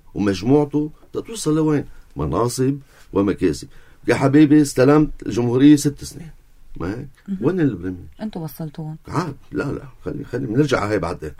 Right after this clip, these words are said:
Speaker 1: ما تعملي مثل التيار، <laughs> بتطرح سؤال بتطلع واحد تاني.
Speaker 2: لا، لا،
Speaker 1: ليه
Speaker 2: أنا
Speaker 1: ما
Speaker 2: عم تقول
Speaker 1: طلعتوا؟
Speaker 2: استلمته.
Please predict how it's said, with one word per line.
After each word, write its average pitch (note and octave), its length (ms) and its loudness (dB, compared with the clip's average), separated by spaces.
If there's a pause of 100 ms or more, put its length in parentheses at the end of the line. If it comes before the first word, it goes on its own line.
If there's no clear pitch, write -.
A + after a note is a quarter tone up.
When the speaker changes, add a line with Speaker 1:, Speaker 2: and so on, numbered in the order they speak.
Speaker 1:
ما - 80 -4
تعملي G#2+ 260 0
مثل D#2+ 140 -6
التيار، F2+ 520 0 (220)
<laughs> - 160 -20
بتطرح G#2 500 -2
سؤال G#2 280 0
بتطلع - 380 -4
واحد F2 280 -2
تاني. F2 340 -2
Speaker 2:
لا، D#4 320 4
لا، E4 280 4
Speaker 1:
ليه F#3 240 10
Speaker 2:
أنا G3+ 120 6
Speaker 1:
ما D3 60 10
Speaker 2:
عم A#2 80 4
تقول C#3+ 140 8
Speaker 1:
طلعتوا؟ - 580 8
Speaker 2:
استلمته. A#3 320 0